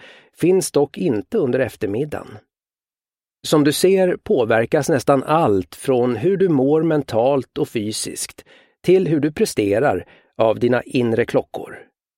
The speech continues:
Helt fascinerande biologi, tycker jag. Men det är inte bara jag som tycker att detta är spännande.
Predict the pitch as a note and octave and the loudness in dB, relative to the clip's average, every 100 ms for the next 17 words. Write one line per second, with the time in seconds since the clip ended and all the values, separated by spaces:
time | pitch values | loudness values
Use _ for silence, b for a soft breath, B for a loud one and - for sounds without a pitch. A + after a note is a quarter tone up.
0 | _ _ _ B2+ C3 C3 - - C#3+ F#3 | _ _ _ 2 2 2 -2 -2 0 0
1 | B2+ G#2+ A2 C#3 D3+ C#3+ B2+ C3 B2+ C3 | 0 2 2 2 0 -2 -2 0 0 0
2 | D3+ G#2 - - - - G2+ A2 - - | -2 -6 -12 -18 -14 -8 -6 -6 -6 -12
3 | - _ _ _ _ _ _ _ _ _ | -18 _ _ _ _ _ _ _ _ _
4 | _ _ _ _ A#2+ C3+ C#3 C#3+ C3 - | _ _ _ _ 0 2 4 4 2 2
5 | C3 D#3 C#3+ C3 B2+ B2+ E3 F3+ A2 A#2 | 2 2 2 2 2 2 2 2 0 -2
6 | A2 A2 - A2 G#2 A#2+ - A2 F2+ - | -4 -4 -2 -2 0 -2 -2 -2 -4 -4
7 | C3 F#2 E2+ F#2 - | -4 -4 -8 -12 -14